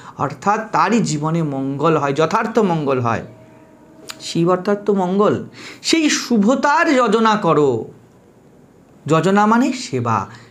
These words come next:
তাকে জীবনে আনো, তাকে প্রত্যেক দিনে, প্রত্যেক মুহূর্তে নিজের জীবনে ঢালো।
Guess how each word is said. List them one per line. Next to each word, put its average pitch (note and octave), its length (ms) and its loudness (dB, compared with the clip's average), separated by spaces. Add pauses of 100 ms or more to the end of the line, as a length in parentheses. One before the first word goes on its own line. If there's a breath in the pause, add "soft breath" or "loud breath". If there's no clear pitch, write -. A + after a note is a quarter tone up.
তাকে - 280 -6
জীবনে F3+ 500 2
আনো, D#3 500 0 (340 loud breath)
তাকে C4+ 260 -4
প্রত্যেক G#3 600 -2
দিনে, A#3 200 4
প্রত্যেক A3 500 0
মুহূর্তে G#3+ 380 2
নিজের G#3 320 2
জীবনে G#3+ 420 2
ঢালো। F3 600 2